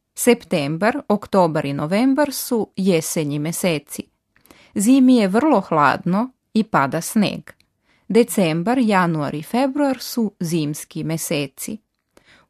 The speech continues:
U proleće je često toplo, ali kišovito. Mart, april i maj su prolećni meseci.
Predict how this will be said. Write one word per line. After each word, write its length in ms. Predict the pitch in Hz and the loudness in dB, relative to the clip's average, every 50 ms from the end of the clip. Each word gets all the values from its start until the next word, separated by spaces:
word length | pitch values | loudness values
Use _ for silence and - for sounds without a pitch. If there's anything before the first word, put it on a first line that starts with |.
| _ | _
U 100 | - 233 | -2 -2
proleće 600 | 208 - 214 196 190 180 180 185 180 - - 185 | 0 2 4 4 4 4 2 0 -2 -2 -2 -2
je 60 | 165 156 | -2 -2
često 500 | - - 175 151 143 - - - - 135 | -2 -4 -4 -4 -4 -6 -8 -10 -12 -12
toplo, 640 | - - 190 190 220 240 - - 262 262 240 214 - _ _ _ | -6 -2 0 0 0 0 -2 -2 0 0 0 0 -4 _ _ _
ali 240 | - 185 190 202 202 | -2 0 0 0 0
kišovito. 800 | - - - 196 190 - - 139 - - 180 - - - - - - _ _ _ _ _ _ _ _ _ _ _ _ _ _ _ | -2 -4 -4 -2 -2 -2 -2 -2 -4 -4 -8 -12 -14 -14 -16 -16 -16 _ _ _ _ _ _ _ _ _ _ _ _ _ _ _
Mart, 560 | 202 196 196 185 185 220 277 - _ - - - - | 2 4 4 4 4 2 -2 -6 _ -18 -20 -2 2
april 480 | 185 180 180 180 - - 175 151 - 151 | 2 4 4 2 0 -2 -4 -4 -4 -4
i 160 | - 160 160 | -4 -4 -2
maj 300 | 165 180 208 247 294 311 | -2 0 0 0 -2 -4
su 280 | - - - 294 269 - | -6 -6 -6 -6 -6 -4
prolećni 600 | - 202 190 170 160 156 151 - - - 160 151 | 0 0 2 2 0 -2 -4 -8 -8 -8 -6 -6
meseci. 760 | 147 160 165 156 - - 175 147 135 135 - - - - 202 | -4 -6 -6 -6 -6 -6 -6 -6 -6 -8 -12 -12 -12 -12 -12